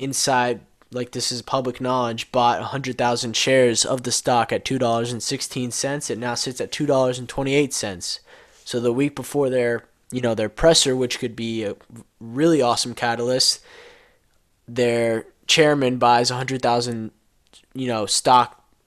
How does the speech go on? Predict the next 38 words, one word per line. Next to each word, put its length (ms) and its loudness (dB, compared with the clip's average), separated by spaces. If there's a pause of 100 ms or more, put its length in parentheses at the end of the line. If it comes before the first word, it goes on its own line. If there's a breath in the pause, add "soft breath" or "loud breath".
(220)
shares 400 2
worth, 380 2
which 180 -6
is, 300 -6 (520 soft breath)
you 140 -6
know, 160 -2
a 60 -2
good 200 0
amount. 440 0
So 380 -6
I, 360 2
I 40 0
feel 200 4
like 180 4
this 200 0
week 160 -4
for 120 -2
O 140 -2
P 180 -12
K 420 -2
is 120 -4
gonna 220 -8
be 180 -8
just 380 -8
one 260 -4
to 80 -6
ride 380 -2
the 100 -2
wave 420 -4
and 320 -10
might, 380 -6
might 240 -6
see 160 -2
a 60 -2
really 280 -2
good, 240 -4
uh, 280 -4 (440 loud breath)
probably 300 0